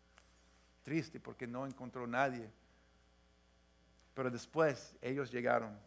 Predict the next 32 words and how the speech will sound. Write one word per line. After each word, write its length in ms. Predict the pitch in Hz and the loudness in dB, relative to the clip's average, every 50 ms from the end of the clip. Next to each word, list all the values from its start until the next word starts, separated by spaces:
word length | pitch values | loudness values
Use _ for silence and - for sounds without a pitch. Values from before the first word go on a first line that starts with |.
| - - _ _ _ _ _ - - - - _ _ _ _ - | -20 -20 _ _ _ _ _ -20 -20 -20 -20 _ _ _ _ -8
y 200 | - 123 127 - | -4 -2 -2 0
él 180 | 135 135 147 147 | 2 2 2 2
vino 280 | 143 143 151 147 135 - | 2 2 2 2 2 6
para 200 | 139 123 120 120 | 6 8 8 8
ayudar. 480 | 123 120 120 113 113 117 117 113 110 113 - | 6 4 0 0 0 0 0 0 -4 -4 4
Él 180 | 147 160 185 | 6 6 6
comenzó 500 | 185 - 180 180 180 170 160 - 170 156 | 6 6 4 6 6 4 4 6 8 10
a 160 | 151 139 147 - | 10 10 8 2
enseñarles 720 | 139 135 123 - 139 127 131 135 143 151 160 156 147 - - | -4 -4 -2 -2 -2 4 8 10 12 12 12 10 6 4 2
cómo 260 | - 139 135 131 123 | -2 0 0 0 0
pescar, 720 | - 123 113 - - - 143 143 151 156 156 156 160 156 | -2 -4 -6 -6 -2 2 6 10 10 10 10 8 6 2
cómo 220 | - - - 127 120 | -2 -4 -4 -4 -4
cultivar 580 | - 139 117 - 120 123 120 127 139 147 - - - | -4 -6 -6 -4 -2 2 6 8 8 8 8 4 -2
el 80 | 127 | -2
maíz 480 | 123 123 120 117 120 135 151 151 - - | 2 4 4 4 4 2 -2 -4 -4 -8
usando 400 | 123 - - 131 135 139 135 - | -8 -2 0 0 2 2 0 0
pescado 640 | - 117 - - - - 120 127 135 151 156 147 151 | -2 -6 -6 -4 2 6 8 8 8 8 6 4 2
como 180 | 139 123 120 | -2 -2 0
abono. 480 | 113 107 110 117 131 151 156 165 175 196 - - _ _ - - - - - - - - - | 0 0 2 0 -2 0 -2 -4 -8 -10 -14 -20 _ _ -20 -20 -20 -20 -20 -20 -20 -16 -6
Les 180 | - 135 131 - | -4 -4 -2 0
enseñó 460 | 147 139 131 - 147 135 143 151 165 160 | -2 -2 0 0 0 4 6 6 6 8
cómo 280 | 156 147 135 131 127 | 6 2 2 2 0
cultivar 500 | - 143 123 - 127 120 117 127 139 135 | 0 -2 -2 -2 0 4 6 6 6 8
calabazas 720 | - 123 113 110 110 123 143 165 160 151 - 151 139 - 127 | 6 6 6 8 8 8 8 6 6 4 0 -6 -6 -4 0
y 60 | 123 | 2
otros 320 | 139 143 151 139 131 113 | 2 2 2 -2 -4 -2
vegetales, 680 | 120 110 117 113 110 - 147 151 160 160 160 160 156 | -2 -2 -2 -2 2 8 10 12 12 12 10 6 4
cómo 240 | - - 135 131 127 | 2 -2 -2 0 0
atrapar 420 | 120 - - 113 104 - 123 123 120 | -2 0 -2 -2 2 4 4 6 6
animales, 720 | 113 110 110 110 120 135 151 156 156 151 147 147 - - | 4 2 2 4 6 8 8 8 6 4 -2 -4 -8 -10
a 80 | - - | -12 -10
cazar 640 | - - 113 - - - 147 156 156 160 151 151 | -8 -10 -10 -6 2 6 8 8 8 6 2 -2